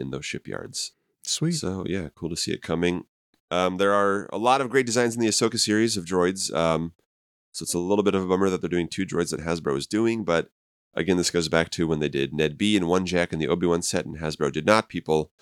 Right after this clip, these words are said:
Speaker 1: complained, so, you know, if this had come out before we had known about Chopper or Hu Yang, it might be a different story. Um, but I would, you know,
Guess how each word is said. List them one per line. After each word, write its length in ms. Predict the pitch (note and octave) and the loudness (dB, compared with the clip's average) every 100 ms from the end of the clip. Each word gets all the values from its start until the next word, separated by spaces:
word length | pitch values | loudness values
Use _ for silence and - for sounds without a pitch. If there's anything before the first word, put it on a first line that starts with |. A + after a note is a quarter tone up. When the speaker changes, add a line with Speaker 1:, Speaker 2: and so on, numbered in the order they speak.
| _ _ _ | _ _ _
Speaker 1:
complained, 540 | - D#2+ G2 G2+ G#2 G2+ | -8 -6 0 2 2 0
so, 120 | E2+ | -2
you 140 | C2+ | 0
know, 60 | D#2 | 0
if 100 | D2+ | 0
this 140 | E2+ | -2
had 100 | F2+ | -4
come 180 | E2+ D#2+ | -4 -2
out 200 | D2+ D2 _ _ _ _ _ - | -2 -2 _ _ _ _ _ -20
before 300 | E2+ G2 G2 | -4 2 4
we 140 | F#2+ | 4
had 180 | F#2+ E2+ | 2 2
known 180 | E2+ E2+ | 4 4
about 240 | E2 E2 | 4 0
Chopper 400 | - D#2+ - E2 | 0 -2 0 0
or 40 | C#2+ | 2
Hu 120 | E2 | 2
Yang, 260 | E2 D#2+ E2+ | 2 2 0
it 220 | D2 - | -4 -4
might 140 | D2 | -6
be 80 | D2+ | -4
a 20 | |
different 220 | D2+ - | -6 -6
story. 340 | - A#2+ A#2+ A#2 _ _ _ _ _ _ D2 | -4 0 0 0 _ _ _ _ _ _ -2
Um, 560 | D#2+ D#2 D2+ D2+ D2 - _ _ _ _ _ _ | 2 2 2 0 -6 -12 _ _ _ _ _ _
but 380 | D2 E2 D2+ - | -2 0 0 0
I 140 | D#2 | 0
would, 420 | D2+ D2+ D2 - - | 2 0 -2 -8 -14
you 80 | D2+ | -8
know, 260 | C#2 C#2 | -8 -8